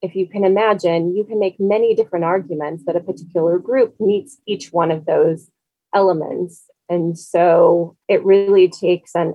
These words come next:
expert to try to navigate how to make the best argument within those confines, it's an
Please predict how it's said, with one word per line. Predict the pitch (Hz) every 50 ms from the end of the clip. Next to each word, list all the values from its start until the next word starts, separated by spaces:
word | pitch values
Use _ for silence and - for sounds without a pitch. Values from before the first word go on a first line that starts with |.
| -
expert | - 190 180 - - _ - 170 - - _
to | 180
try | 160 - _ 170 151 156 151 - -
to | - 165 165 156 151 - -
navigate | 185 180 165 170 156 170 170 165 151 -
how | - - - 170 165
to | 160
make | 165 170 160 156 _
the | 160 156
best | 156 147 160 - _ -
argument | 190 196 196 202 233 247 269 285 277 - - _
within | 170 180 - 170 160 156 170 170 160
those | 170 160 - 170 - _ _
confines, | 165 180 180 180 175 - 151 147 - - 127 143 156 156 170 165 - - _ _ _ _ _ _
it's | - - -
an | 196 180